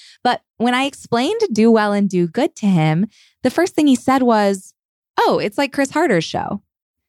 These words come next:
Now, at the time, I had never heard of Chris Harder. Uh, you may recognize that name if you heard episode twenty-four of this podcast, because I was actually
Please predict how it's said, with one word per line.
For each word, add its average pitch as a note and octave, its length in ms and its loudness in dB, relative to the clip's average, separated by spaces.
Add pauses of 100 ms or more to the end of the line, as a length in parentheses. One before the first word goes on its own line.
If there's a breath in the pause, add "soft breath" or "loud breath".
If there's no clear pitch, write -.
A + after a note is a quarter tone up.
(280)
Now, F3 280 0 (180)
at C#4+ 140 -2
the G4 80 -2
time, G#3 440 -2 (120)
I G3+ 160 -4
had G3+ 340 0
never F#3+ 300 0
heard E3+ 420 2
of D#3 220 0
Chris - 260 -2
Harder. C#3 480 -4 (340 loud breath)
Uh, F3 160 2
you F#3+ 180 4
may G3+ 340 6
recognize F#3 580 -2
that D#3 240 -2
name D#3+ 520 2
if - 160 -2
you F3+ 140 6
heard F3 380 2
episode F3 500 0
twenty-four F#3 880 2
of D#3+ 260 -6
this A#3 300 0
podcast, D#3 720 -4
because F#3+ 200 2
I F3+ 100 2
was F3+ 100 -4 (180)
actually A#3 440 0